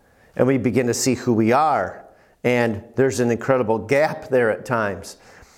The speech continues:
And there's an awareness, and there's a humility,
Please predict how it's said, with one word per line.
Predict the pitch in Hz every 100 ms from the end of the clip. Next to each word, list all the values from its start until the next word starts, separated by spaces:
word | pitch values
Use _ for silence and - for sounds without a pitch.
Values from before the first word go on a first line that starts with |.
| - -
And | 120 120
there's | 123 131
an | 120
awareness, | 117 147 170 160 117 92 - - _ _ -
and |
there's | 120 107
a | 120
humility, | 98 135 127 151 180 165 - 117 87 -